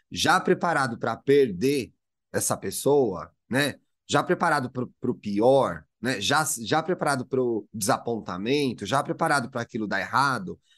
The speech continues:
já não, não, não esperando nada daquilo, eu, eu sou contra. Esse negócio, "Ai, chega sem esperar nada", eu não acho que funcione. Eu acho que você tem que ter uma mínima,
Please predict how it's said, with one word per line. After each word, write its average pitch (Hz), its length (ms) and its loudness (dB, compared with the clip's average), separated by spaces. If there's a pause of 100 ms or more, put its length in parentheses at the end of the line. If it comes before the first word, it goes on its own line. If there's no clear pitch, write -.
(200)
já 117 260 2
não, 185 180 0
não, 147 260 2
não 135 420 2
esperando 131 600 -2 (160)
nada 135 480 0
daquilo, 117 680 0 (340)
eu, 165 300 6
eu 143 140 0
sou 202 180 2
contra. 85 420 -4
Esse 135 180 2
negócio, 175 320 2
"Ai, 190 260 2
chega 196 300 4
sem 202 200 0
esperar 180 400 2
nada", 117 340 -2
eu 135 140 4
não 180 160 2
acho 170 220 0
que 180 80 -4
funcione. 170 580 -6 (360)
Eu 120 100 2
acho 131 140 0
que - 60 -10
você 165 80 0
tem 180 140 0
que 190 60 -12
ter 202 60 2
uma 160 160 2
mínima, 170 420 0